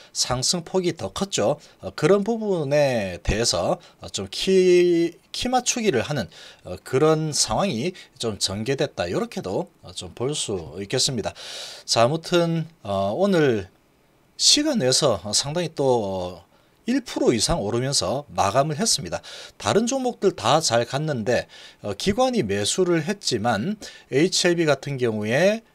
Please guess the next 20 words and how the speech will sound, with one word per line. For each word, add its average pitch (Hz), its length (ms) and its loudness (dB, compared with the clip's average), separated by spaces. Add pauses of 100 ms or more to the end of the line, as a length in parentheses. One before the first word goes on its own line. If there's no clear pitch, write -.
(120)
어, 95 200 -4
지금 107 440 -2
뭐 101 100 -2
오만 127 480 0
주 151 560 2
매수했지만 107 800 -4 (580)
이 87 420 -12 (540)
영점이 175 400 0
프로 220 180 -4
밖에 165 180 2
오르지 143 200 0
못했죠. - 500 -6 (300)
자, - 140 -6
이런 165 280 2
부분에 135 1000 0 (240)
또 107 140 -6
시간 185 420 0
외에서 98 480 0 (100)
또 104 100 -8
나스닥, 101 920 2